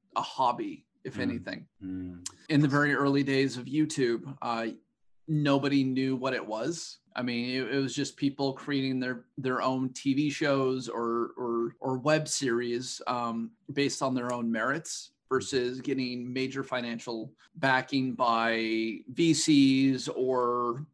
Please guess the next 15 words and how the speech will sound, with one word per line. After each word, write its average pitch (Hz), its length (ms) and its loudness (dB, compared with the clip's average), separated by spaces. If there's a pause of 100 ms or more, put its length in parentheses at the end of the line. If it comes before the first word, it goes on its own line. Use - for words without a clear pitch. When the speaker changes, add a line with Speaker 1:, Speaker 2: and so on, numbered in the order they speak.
(180)
Speaker 1:
uh, 127 200 4
television 135 600 4
stations, 120 680 -4
uh, 113 260 0
larger, 135 760 4
you 143 60 2
know, 123 140 2
production 135 460 0
companies 127 460 -4
basically 127 400 -2
backing 117 400 -2
those 113 200 -4
shows. - 480 -4 (260)
Speaker 2:
Mm. 85 200 -8
Speaker 1:
And 131 360 4